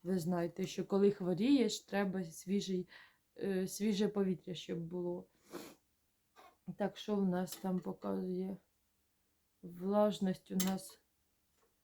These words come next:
скільки? Шістдесят чотири таке, як. Це нормальна влажність. Я читала, пі-, нижче п'ятдесяти, п'ятдесят — це взагалі приділ для дитинки. Шістдесят чотири — це нормально.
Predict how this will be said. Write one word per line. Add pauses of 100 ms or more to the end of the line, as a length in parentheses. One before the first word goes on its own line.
(380)
скільки?
Шістдесят
чотири
таке,
як. (1000)
Це
нормальна
влажність.
Я
читала,
пі-,
нижче
п'ятдесяти,
п'ятдесят —
це
взагалі
приділ
для
дитинки.
Шістдесят
чотири —
це
нормально.